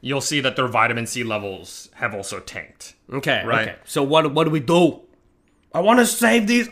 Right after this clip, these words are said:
Speaker 2: organs, Sean!
Speaker 1: Right. So it's, it's actually an interesting question that, you know, you asking that is an interesting idea because
Speaker 2: Mm.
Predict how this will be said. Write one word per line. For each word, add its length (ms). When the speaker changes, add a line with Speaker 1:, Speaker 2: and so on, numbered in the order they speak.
Speaker 2:
organs, 1000
Sean! 140
Speaker 1:
Right. 260
So 160
it's, 140
it's 200
actually 300
an 60
interesting 240
question 380
that, 300
you 100
know, 120
you 180
asking 380
that 220
is 300
an 160
interesting 380
idea 600
because 300
Speaker 2:
Mm. 40